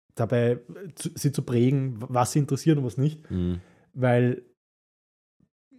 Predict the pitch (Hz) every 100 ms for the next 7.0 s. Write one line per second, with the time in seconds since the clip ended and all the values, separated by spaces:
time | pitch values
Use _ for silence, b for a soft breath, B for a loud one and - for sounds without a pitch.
0 | _ 151 - 151 151 147 143 139 131 123
1 | - - _ _ _ _ - 151 139 131
2 | 131 143 143 139 135 127 - _ _ 123
3 | 123 120 139 131 - - 139 127 120 127
4 | 120 135 127 127 123 123 110 123 123 123
5 | 120 117 120 113 - 123 117 120 107 87
6 | 78 80 78 78 127 127 143 - 156 156